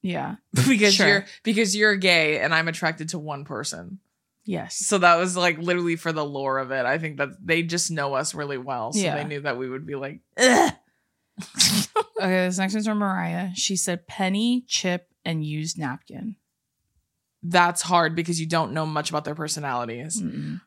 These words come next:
Speaker 2: Okay, I'm gonna ignore used napkin 'cause
Speaker 1: No,
Speaker 2: gross.
Speaker 1: that's gross.
Speaker 2: Marry Penny 'cause money. Kiss potato chip.
Speaker 1: I would marry the chip, kiss the penny.
Speaker 2: Of course you would.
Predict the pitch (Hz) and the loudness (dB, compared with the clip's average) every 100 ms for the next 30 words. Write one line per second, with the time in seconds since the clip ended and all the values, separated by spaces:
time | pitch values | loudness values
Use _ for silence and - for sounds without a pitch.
0 | _ 170 170 160 120 180 185 185 160 _ | _ -2 2 4 4 2 2 0 -2 _
1 | 170 175 170 170 175 170 165 147 147 151 | -4 -2 0 0 0 -2 0 -2 -2 -4
2 | 147 175 165 139 120 208 175 - - 185 | -4 -2 0 2 0 -2 -6 -8 -10 -10
3 | - - _ 175 170 170 175 170 175 165 | -12 -14 _ -2 2 4 4 2 0 0
4 | 160 170 160 160 151 143 143 - _ _ | -2 -4 -2 -2 -2 -4 -10 -14 _ _
5 | _ - 156 - 151 131 85 - - _ | _ -4 -4 -4 -6 -6 -6 -8 -12 _
6 | _ _ _ _ _ _ _ _ _ _ | _ _ _ _ _ _ _ _ _ _
7 | 190 190 202 185 175 175 165 - 156 - | 0 2 2 2 2 0 -2 -2 -6 -6
8 | 156 147 - 156 - 139 139 175 _ _ | -6 -4 -6 -10 -8 -8 -10 -12 _ _
9 | _ - 170 165 - 117 87 98 | _ -8 -6 -4 -6 -10 -12 -14